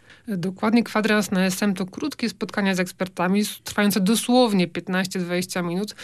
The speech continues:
gdzie zaproszeni przez nas specjaliści odpowiadają na najważniejsze aspekty związane z różnymi, y, obszarami choroby. Na przykład w ubiegłym roku jednym z tematów było zmęczenie w stwardnieniu rozsianym. W tym roku będzie to znacznie szerszy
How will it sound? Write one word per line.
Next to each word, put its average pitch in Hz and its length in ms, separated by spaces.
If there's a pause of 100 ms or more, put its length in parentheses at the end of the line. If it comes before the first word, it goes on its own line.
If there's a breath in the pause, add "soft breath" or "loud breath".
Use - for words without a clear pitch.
(220 loud breath)
gdzie 190 140
zaproszeni 208 480
przez 202 180
nas 185 180
specjaliści 208 840 (460 loud breath)
odpowiadają 220 400
na 208 80
najważniejsze 202 680
aspekty 190 460
związane 185 380
z 185 60
różnymi, 190 640
y, 185 160
obszarami 185 580 (240 loud breath)
choroby. 151 460 (320 loud breath)
Na 202 120
przykład 214 300
w 190 40
ubiegłym 180 320
roku 185 160
jednym 175 200
z - 40
tematów 180 400
było 180 120
zmęczenie 185 420
w - 20
stwardnieniu 180 360
rozsianym. 202 500
W - 80
tym 226 300
roku 208 540
będzie 180 320
to 180 120
znacznie 190 420
szerszy 180 580